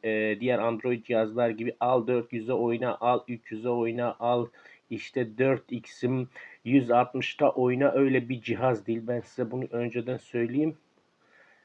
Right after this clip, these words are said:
E, bu cihazın bazı sıkıntılarını da size söyleyeceğim arkadaşlar. Şimdi,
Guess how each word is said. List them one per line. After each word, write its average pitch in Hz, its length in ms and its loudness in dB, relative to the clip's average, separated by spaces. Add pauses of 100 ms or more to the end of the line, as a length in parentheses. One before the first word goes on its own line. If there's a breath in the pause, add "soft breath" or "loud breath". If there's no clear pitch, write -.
(140)
E, 117 480 4
bu 135 140 2
cihazın 127 540 0
bazı 131 280 4
sıkıntılarını 127 800 0
da 117 100 6
size - 200 -12
söyleyeceğim 98 580 -2
arkadaşlar. 98 600 -2
Şimdi, 120 500 -2